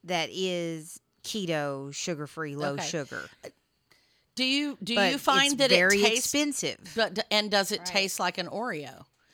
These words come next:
Speaker 2: Because I've had
Speaker 1: Well,
Speaker 2: other
Speaker 1: no, it
Speaker 2: brands
Speaker 1: just
Speaker 2: because they don't taste
Speaker 1: tastes
Speaker 2: like an Oreo.
Speaker 1: Yeah, it tastes like the other brand
Speaker 2: Yeah.
Speaker 1: sugar-free,
Speaker 2: Right.
Speaker 1: not Oreo
Speaker 2: Now,
Speaker 1: sugar-free.
Speaker 2: I will say that, um,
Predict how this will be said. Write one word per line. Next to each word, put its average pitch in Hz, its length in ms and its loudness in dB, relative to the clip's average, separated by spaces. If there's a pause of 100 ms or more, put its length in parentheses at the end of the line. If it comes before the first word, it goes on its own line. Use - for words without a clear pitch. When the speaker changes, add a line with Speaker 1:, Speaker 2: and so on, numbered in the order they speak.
(180)
Speaker 2:
Because 226 300 0
I've 247 200 6
had 294 480 6
Speaker 1:
Well, 240 200 0
Speaker 2:
other 254 200 6
Speaker 1:
no, 254 200 8
it - 40 4
Speaker 2:
brands 196 340 2
Speaker 1:
just 208 160 -2
Speaker 2:
because 202 400 -6
they 208 140 0
don't 196 380 -6
taste 214 220 0 (140)
Speaker 1:
tastes - 80 -10
Speaker 2:
like 151 180 -6
an 196 80 -10
Oreo. 233 320 -12 (100)
Speaker 1:
Yeah, 254 220 2
it 220 160 -6
tastes 233 400 -6
like 202 240 -4
the 196 240 -6
other 190 300 -2
brand 165 720 -6
Speaker 2:
Yeah. 185 140 -2 (240)
Speaker 1:
sugar-free, 156 800 -4
Speaker 2:
Right. 151 80 -8
Speaker 1:
not 156 280 -2 (120)
Oreo 160 460 -4
Speaker 2:
Now, 240 180 2
Speaker 1:
sugar-free. 247 320 0
Speaker 2:
I - 20 -4
will 294 220 0
say 226 460 2
that, 202 460 0
um, 190 380 0